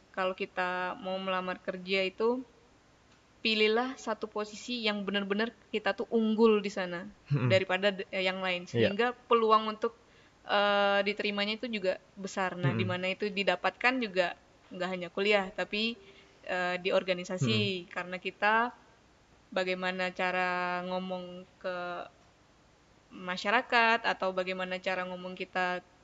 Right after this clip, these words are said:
Speaker 1: ke teman, bagaimana cara kita bergaul,
Speaker 2: Mm-mm.
Speaker 1: bagaimana cara kita, apa ya, eh, memimpin atau
Speaker 2: Iya.
Speaker 1: merangkul teman-teman.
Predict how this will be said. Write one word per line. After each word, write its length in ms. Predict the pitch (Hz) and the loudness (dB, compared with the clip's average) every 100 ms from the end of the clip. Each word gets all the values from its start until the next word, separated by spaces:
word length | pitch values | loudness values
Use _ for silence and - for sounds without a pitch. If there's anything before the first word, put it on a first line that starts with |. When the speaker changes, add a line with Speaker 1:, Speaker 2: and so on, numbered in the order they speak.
| _ _ - | _ _ -4
Speaker 1:
ke 80 | 202 | -2
teman, 480 | 240 247 240 233 | 0 2 4 4
bagaimana 400 | 202 190 185 185 | 4 4 2 -2
cara 240 | 185 185 185 | 0 0 -2
kita 160 | 185 | -4
bergaul, 720 | 185 196 220 247 254 247 247 247 | -4 0 4 8 8 10 8 6
Speaker 2:
Mm-mm. 100 | 240 - - 185 | -2 -16 -10 -6
Speaker 1:
bagaimana 800 | 180 180 180 185 185 180 175 175 | -4 -4 -6 -4 -6 -4 -6 -6
cara 160 | 190 185 | -6 -4
kita, 640 | 180 190 - 180 196 175 - _ _ _ _ - - _ | -6 -8 -4 -2 -2 -4 -8 _ _ _ _ -20 -20 _
apa 200 | - 190 | -6 -2
ya, 140 | 214 240 247 | -2 -2 -6
eh, 440 | - 190 190 185 | -4 -2 -2 -2
memimpin 680 | 190 208 220 220 220 240 220 | 0 0 2 0 2 2 2
atau 200 | 190 - | 0 4
Speaker 2:
Iya. 120 | 139 | 6
Speaker 1:
merangkul 360 | 190 190 190 196 | 6 4 0 0
teman-teman. 440 | 196 196 233 247 | 0 -2 2 2